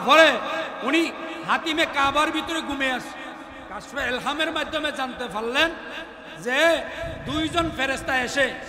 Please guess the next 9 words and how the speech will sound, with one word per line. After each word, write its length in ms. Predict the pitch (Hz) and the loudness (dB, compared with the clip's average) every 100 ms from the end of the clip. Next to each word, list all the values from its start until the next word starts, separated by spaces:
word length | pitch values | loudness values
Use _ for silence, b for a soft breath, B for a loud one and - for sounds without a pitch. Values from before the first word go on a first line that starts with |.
| - | -4
একজন 320 | 247 269 311 294 | -2 -2 0 2
আরেকজনকে 500 | 277 277 311 269 285 | 2 2 0 2 4
বলতেছে, 400 | 269 262 240 233 | 4 2 0 4
"বলো 260 | 247 247 | 6 8
ভাই, 180 | 254 247 - - - 254 - | 8 8 4 -4 -4 -6 0
এই 140 | 226 | 2
বছর 280 | 240 233 233 - | 2 2 0 4
কাজ 200 | 214 214 | 6 6
হজ 200 | 180 | 2